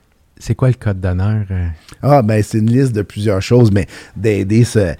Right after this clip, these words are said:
Speaker 2: ses coéquipiers, de pas parler en mal, de, d'aller voir la direction s'il y a un problème. Euh, c'est tout un code, là, que je peux t'amener la prochaine
Speaker 1: Ok.
Speaker 2: fois, là.
Speaker 1: C'est quoi la mission ?
Speaker 2: Ben, la mission de l'équipe, c'est de, de, d'offrir ce qui se fait de mieux en marti-,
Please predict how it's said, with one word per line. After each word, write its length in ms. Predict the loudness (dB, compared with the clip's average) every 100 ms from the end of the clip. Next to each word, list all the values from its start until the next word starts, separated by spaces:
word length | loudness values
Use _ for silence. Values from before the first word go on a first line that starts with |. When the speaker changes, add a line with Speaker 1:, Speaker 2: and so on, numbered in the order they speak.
| -14
Speaker 2:
ses 220 | -8 -6
coéquipiers, 640 | -4 -6 -6 -12 -6 -2 0
de 140 | -2
pas 180 | 0 0
parler 320 | 0 -2 -2
en 160 | -2 -2
mal, 380 | -2 0 0 0
de, 180 | -2
d'aller 300 | -4 -4 -2
voir 200 | -2 -2
la 140 | -2 -2
direction 460 | -6 -8 -8 -6
s'il 160 | -4 -6
y 20 |
a 60 | -8
un 20 |
problème. 640 | -6 -6 -4 -4 -2 -2 -6 -14 -18 -10
Euh, 560 | -8 -6 -6 -8 -10 -12
c'est 440 | -16 -20 -16 -10
tout 140 | -6 0
un 120 | 0
code, 300 | 0 0 0
là, 80 | -2
que 180 | -4 -4
je 80 | -4
peux 140 | -4
t'amener 360 | -4 -2 2 2
la 100 | 2
prochaine 400 | -2 -2 2 4
Speaker 1:
Ok. 140 | 4
Speaker 2:
fois, 100 | 2
là. 200 | 2 0 -2 -10 -18 -20 -20 _ -18
Speaker 1:
C'est 180 | -6 -2
quoi 160 | 2
la 100 | 4
mission ? 520 | 2 -2 -6 -6 -6 -8 _ _ _ _ _
Speaker 2:
Ben, 80 | -6
la 100 | -4
mission 220 | -2 0
de 60 | 0
l'équipe, 280 | 0 0 -2
c'est 180 | -2 0
de, 180 | 2 0
de, 220 | -2 -6
d'offrir 420 | -4 -4 -2 -4
ce 80 | -4
qui 120 | -8
se 100 | -4
fait 120 | 0
de 60 | 2
mieux 120 | 2
en 40 |
marti-, 320 | 2 -2 -6